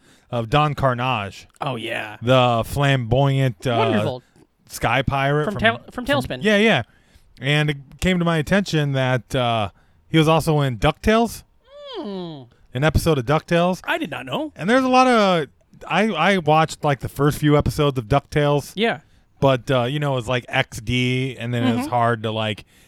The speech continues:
Speaker 1: keep up with it. And I enjoyed it, and so I watched a few DuckTale episodes,
Speaker 2: Yeah.
Speaker 1: including that Don Carnage. And, uh, yeah, it's just a, just a fun show. It's good.
Speaker 2: Yeah. I, I, that was,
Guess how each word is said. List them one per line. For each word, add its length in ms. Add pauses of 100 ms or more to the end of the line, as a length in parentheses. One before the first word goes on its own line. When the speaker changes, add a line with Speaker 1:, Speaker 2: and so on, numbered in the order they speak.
(160)
Speaker 1:
keep 240
up 180
with 240
it. 220 (120)
And 120
I 80
enjoyed 400
it, 160
and 160
so 120
I 60
watched 380
a 240
few 200
DuckTale 540
episodes, 600 (260)
Speaker 2:
Yeah. 160
Speaker 1:
including 320
that 180
Don 280
Carnage. 720 (280)
And, 320
uh, 260 (300)
yeah, 140
it's 100
just 160
a, 80 (560)
just 160
a 80
fun 440
show. 320
It's 120
good. 420
Speaker 2:
Yeah. 180 (240)
I, 280
I, 120
that 180
was, 160